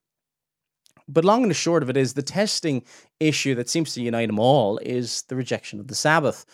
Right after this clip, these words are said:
Uh, again, Sabbath goes right to creation, go right back to creation week. It was kept in Exodus chapter sixteen. This is before the giving of the table of the law,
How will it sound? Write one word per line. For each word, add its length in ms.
Uh, 280
again, 520
Sabbath 300
goes 160
right 140
to 60
creation, 340
go 100
right 220
back 160
to 40
creation 380
week. 220
It 20
was 140
kept 560
in 100
Exodus 320
chapter 220
sixteen. 500
This 100
is 80
before 640
the 60
giving 220
of 60
the 60
table 400
of 60
the 80
law, 420